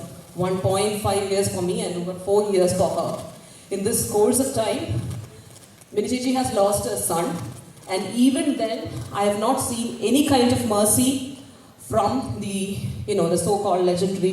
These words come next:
filmmakers, uh, who are celebrated. We are human beings, uh, and we need that basic human consideration. And, uh, I'm not saying that we are legendary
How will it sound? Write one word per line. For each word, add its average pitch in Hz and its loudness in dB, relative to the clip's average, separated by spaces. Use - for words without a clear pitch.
filmmakers, 175 2
uh, 165 -2
who 190 -2
are 170 0
celebrated. 160 -4
We 202 -2
are 175 0
human 202 2
beings, 202 -4
uh, 160 -4
and 165 -8
we 190 -8
need 214 0
that 185 0
basic 185 -2
human 190 0
consideration. 180 -2
And, 170 -6
uh, 160 -6
I'm 175 -2
not 185 2
saying 233 4
that 190 0
we 196 2
are 185 0
legendary 208 2